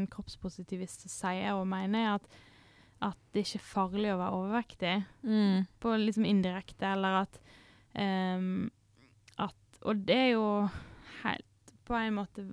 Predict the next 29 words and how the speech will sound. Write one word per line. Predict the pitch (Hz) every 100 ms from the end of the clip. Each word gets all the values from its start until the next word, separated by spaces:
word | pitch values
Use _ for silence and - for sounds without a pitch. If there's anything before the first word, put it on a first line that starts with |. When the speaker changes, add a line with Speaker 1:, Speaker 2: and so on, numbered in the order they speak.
| 190
Speaker 1:
rett. | 214 240 - _ -
Jeg, | 220 214 -
sånn | 196 226
som | 214
jeg | 220
er | 196 196
jo | 180
overvektig | - 190 196 220 - 196
i | 202
dag, | 190
og | 196
jeg | 190 196
har | 196
ikke | -
noen | 190 190
sykdommer | - 190 180 - 226 196
relatert | 180 185 180 202 185 -
til | - 185
overvekten, | - 190 196 220 - 190 185 _ - - - - - -
men | 214
jeg | 214
vet | 214 202 -
at | 185
hvis | 196 - -
jeg | 196 196
er, | 190 180 185 175 _ - _ _ _ _ -
ikke | 160 202 - 220
gjør | 202 190 180
noe | 175 - 202